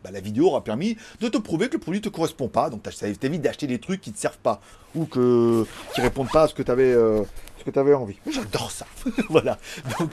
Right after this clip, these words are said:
tu peux mettre un pouce en l'air, tu peux partager sur les sociaux, sur Twitter, sur Facebook, parce que c'est une très très bonne, en fait, idée cadeau. À seize euros, tu te mouilles pas et c'est vraiment le truc que tout le monde va te dire, « Oh,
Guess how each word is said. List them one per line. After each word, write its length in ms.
tu 60
peux 140
mettre 180
un 80
pouce 280
en 100
l'air, 260
tu 80
peux 100
partager 380
sur 100
les 80
sociaux, 380
sur 160
Twitter, 320
sur 140
Facebook, 480
parce 120
que 80
c'est 200
une 100
très 460
très 160
bonne, 180
en 80
fait, 160
idée 200
cadeau. 340
À 60
seize 280
euros, 240
tu 140
te 100
mouilles 120
pas 220
et 40
c'est 100
vraiment 200
le 60
truc 140
que 60
tout 60
le 40
monde 80
va 80
te 120
dire, « 180
Oh, 220